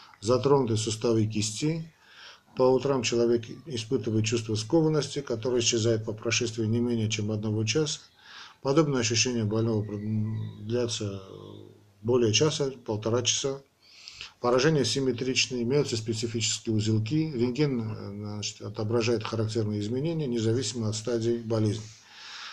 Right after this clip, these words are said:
Ну и ревматоидный фактор, э, положительный. Ну, о ревматоидном факторе сейчас не буду углубляться. В качестве ла-, лабораторных исследований принято ориентироваться на следующие показатели. Это, во-первых,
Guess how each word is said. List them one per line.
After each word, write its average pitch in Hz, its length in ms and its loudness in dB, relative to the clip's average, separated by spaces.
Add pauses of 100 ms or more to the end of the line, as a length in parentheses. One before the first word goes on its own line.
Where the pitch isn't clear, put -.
(180)
Ну 175 60 6
и 202 100 12
ревматоидный 127 560 6
фактор, 165 460 2 (260)
э, 113 180 -6
положительный. 113 540 2 (1040)
Ну, 143 140 2
о 131 60 4
ревматоидном 123 480 2
факторе 113 320 -2
сейчас 110 260 -2 (320)
не 120 120 -4
буду 110 200 -4
углубляться. 104 1400 -4 (680)
В - 60 -4
качестве 165 300 6
ла-, 135 500 8
лабораторных 147 760 4
исследований 143 580 2
принято 135 480 2
ориентироваться 127 580 2
на 120 120 0
следующие 104 480 -2
показатели. 147 600 -2
Это, 117 280 -2
во-первых, 107 480 0